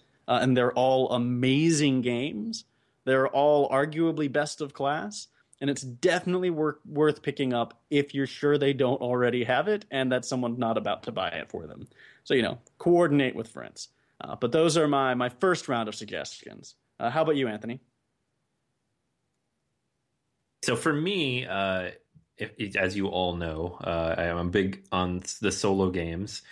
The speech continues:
Speaker 2: And one of my favorite Christmas movies is Home Alone. So for those times when you're home alone over the holidays this season, whether it's the family's out,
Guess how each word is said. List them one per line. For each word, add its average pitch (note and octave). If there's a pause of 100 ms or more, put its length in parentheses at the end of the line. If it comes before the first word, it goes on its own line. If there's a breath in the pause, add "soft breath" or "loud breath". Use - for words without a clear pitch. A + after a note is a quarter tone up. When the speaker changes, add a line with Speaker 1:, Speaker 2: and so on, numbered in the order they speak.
(240 loud breath)
Speaker 2:
And G2+
one A#2
of A#2
my A2
favorite G#2
Christmas -
movies F2+
is A#2+
Home A2
Alone. F#2+
So F#2+ (540 loud breath)
for A#2+
those C3
times D#3
when C3
you're B2+
home B2+
alone A2+
over G#2+
the G#2+
holidays G2
this G2
season, G#2
whether F2+
it's F2
the F2+
family's F#2
out, E2+